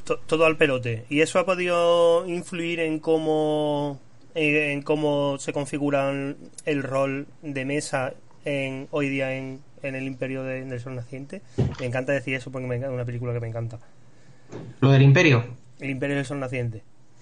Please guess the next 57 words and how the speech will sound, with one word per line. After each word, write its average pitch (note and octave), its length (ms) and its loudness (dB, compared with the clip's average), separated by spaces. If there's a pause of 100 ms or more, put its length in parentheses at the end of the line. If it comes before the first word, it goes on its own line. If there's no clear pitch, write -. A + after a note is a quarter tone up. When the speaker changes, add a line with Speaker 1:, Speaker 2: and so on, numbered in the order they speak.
(440)
Speaker 2:
Bueno, A#2 180 4
habrá A#2+ 220 6
que C3 100 6
preguntarle A#2+ 460 6
a A#2 80 6
Kim A#2+ 220 8
Jong-un A#2+ 500 8
dentro A2+ 300 4
de G#2 60 2
un G#2 60 -6
poco A2+ 180 2
a G#2 60 4
ver G#2 140 2
si, G#2 280 -4 (600)
bueno, C3 160 8
Speaker 1:
Me B2 60 10
Speaker 2:
vamos C3 180 8
a D3 160 8
dejar D3 460 4
la D3 160 4
política C#3+ 420 2
aparte. C#3+ 340 -4
Speaker 1:
Ah, B2 80 -6 (200)
ah, A#2+ 120 0
puedo C3 140 4
aprovechar C#3+ 400 4
ahora D#3 160 6
que C#3 80 2
los C3+ 100 4
billetes C3 320 2
de, C3+ 380 4
para C3 360 6
viajar C3+ 400 2
allí C#3 140 2
están C3 280 -2
baratos. C3 440 2 (840)
Speaker 2:
Por C3+ 140 2
Speaker 1:
Y D3 40 6
Speaker 2:
eso C#3+ 100 4
Speaker 1:
nunca - 60 6
Speaker 2:
me A2+ 60 4
Speaker 1:
sabes D3 160 8
Speaker 2:
voy. D#3+ 60 4
Speaker 1:
si D3 40 4
po-, D3+ 160 4 (100)
y - 20 0
nunca D3+ 240 6
sabes D3 240 6
si D#3 80 0
podrás C#3 300 4
volver. C#3+ 420 4 (140)
Ah, F#3+ 220 6
que D#3+ 80 0
te - 60 0
vas D#3+ 120 2
para G3 140 0
allá. F3+ 260 0